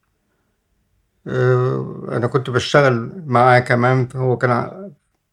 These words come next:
فتح مكتب ترجمة، وأنا كنت بشتغل معاه في المكتب ده. و-، وكنت عايش حي-، حياة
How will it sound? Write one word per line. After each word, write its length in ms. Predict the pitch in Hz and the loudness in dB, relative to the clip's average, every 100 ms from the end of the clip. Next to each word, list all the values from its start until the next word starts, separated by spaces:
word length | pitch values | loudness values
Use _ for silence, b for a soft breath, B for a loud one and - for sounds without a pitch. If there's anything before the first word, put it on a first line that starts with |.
| - | 0
فتح 360 | 151 135 117 | 2 4 2
مكتب 500 | 123 127 139 - - | 2 2 0 -2 -2
ترجمة، 560 | - 117 117 143 165 175 - _ _ _ _ _ - 160 185 _ _ - | -2 0 4 4 2 0 -10 _ _ _ _ _ -18 -18 -20 _ _ 0
وأنا 180 | 139 151 | 4 4
كنت 260 | 143 131 | 2 -2
بشتغل 500 | 135 113 - 139 123 | -2 -4 0 2 2
معاه 760 | 117 110 107 113 117 113 104 107 | 0 -4 -4 -4 -2 -2 -2 -6
في 100 | _ | _
المكتب 460 | 107 113 113 - - | -6 -4 -4 -6 -8
ده. 200 | 117 110 - _ _ _ _ _ _ _ _ _ _ _ _ _ - | -8 -10 -14 _ _ _ _ _ _ _ _ _ _ _ _ _ -8
و-، 960 | 120 127 131 131 127 127 123 127 127 - - - 180 _ _ _ _ _ _ _ _ _ _ _ _ _ _ _ _ _ _ _ _ - | 0 2 4 4 4 4 2 2 -2 -4 -10 -20 -20 _ _ _ _ _ _ _ _ _ _ _ _ _ _ _ _ _ _ _ _ -10
وكنت 280 | 110 151 151 | -4 2 4
عايش 240 | 160 143 | 4 2
حي-، 280 | - 143 - | -2 -6 -6
حياة 580 | - 143 156 156 156 | -8 0 4 4 2